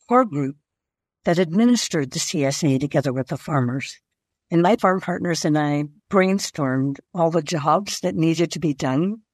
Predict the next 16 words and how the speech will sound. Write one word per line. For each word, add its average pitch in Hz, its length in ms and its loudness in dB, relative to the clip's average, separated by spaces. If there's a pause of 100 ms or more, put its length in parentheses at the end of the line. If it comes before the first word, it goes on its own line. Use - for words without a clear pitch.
(760)
and 165 260 -2 (340)
picked - 220 -2
out 226 220 2
the 214 80 2
ones 175 360 0
that - 140 -4
we 196 120 0
thought 185 240 2
other 233 260 0
people 180 340 -2
could 156 180 -6
do 170 160 0
better 156 280 0
than 147 200 0
we 170 160 0
could, - 280 -8